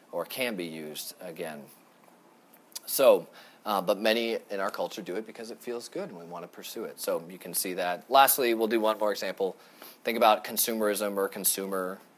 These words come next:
uh, uh, mentality. Um, I obviously have an iPad, so I'm with everyone in this example. <laughs> But think about the last thing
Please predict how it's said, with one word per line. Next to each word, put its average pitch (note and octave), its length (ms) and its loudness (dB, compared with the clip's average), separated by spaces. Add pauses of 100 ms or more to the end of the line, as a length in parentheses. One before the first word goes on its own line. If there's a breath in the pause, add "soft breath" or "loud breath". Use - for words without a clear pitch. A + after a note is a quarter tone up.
(120)
uh, E2+ 380 -10 (540 loud breath)
uh, F2 260 -4
mentality. F#2+ 760 0 (300 loud breath)
Um, E2+ 260 -6
I F#2+ 160 0
obviously F#2 280 -2
have F#2+ 200 0
an F#2+ 60 -6
iPad, F#2 480 -2
so E2 480 -4
I'm F2 280 -8 (200)
with F#2 200 -8
everyone F2 460 -6 (120)
in F2+ 120 -12
this E2+ 180 -6
example. F#2+ 560 -6 (140)
<laughs> F#3 340 0 (500 loud breath)
But - 180 12
think G3+ 140 6
about E3+ 320 8
the C#3+ 100 6
last D3 440 4
thing A#2+ 440 2